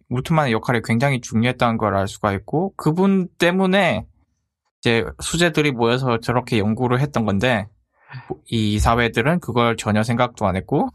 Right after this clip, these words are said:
참 자충수를 도-, 둔 거다. 그렇게 생각하고 있고요. 음, 이걸 보면 이제 앞으로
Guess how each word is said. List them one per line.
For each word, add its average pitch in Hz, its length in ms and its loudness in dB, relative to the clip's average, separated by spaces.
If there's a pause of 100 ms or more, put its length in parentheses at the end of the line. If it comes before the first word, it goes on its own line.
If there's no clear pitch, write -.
(1040)
참 131 260 0
자충수를 151 440 2
도-, 123 140 -2 (180)
둔 120 180 -2
거다. 110 440 0 (480)
그렇게 143 640 0
생각하고 143 640 -2
있고요. 120 560 -2 (120)
음, 117 320 -2 (640)
이걸 180 260 2
보면 208 320 2
이제 127 200 2
앞으로 110 500 0